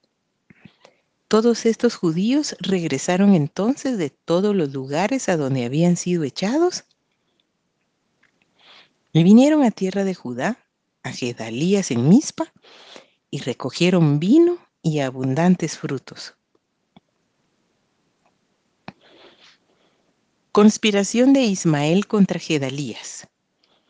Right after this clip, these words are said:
Y Johanán, hijo de Carea, y todos los príncipes de la gente de guerra que estaban en el campo,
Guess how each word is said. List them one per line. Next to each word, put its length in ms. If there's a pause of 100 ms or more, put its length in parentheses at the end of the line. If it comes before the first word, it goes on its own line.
(1400)
Y 120
Johanán, 600 (100)
hijo 280
de 140
Carea, 560 (1300)
y 120
todos 300
los 200
príncipes 560
de 100
la 100
gente 420
de 120
guerra 320
que 160
estaban 460
en 160
el 120
campo, 480